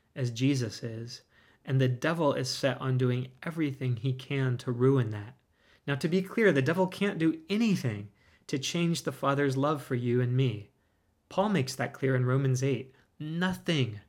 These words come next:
nothing can separate us from the love of Christ. But the devil can do all kinds of things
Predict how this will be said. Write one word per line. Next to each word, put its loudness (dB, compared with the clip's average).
nothing -4
can -8
separate 0
us 0
from -4
the -2
love -6
of -12
Christ. -14
But -10
the -4
devil 2
can -2
do 2
all 0
kinds 0
of -2
things -8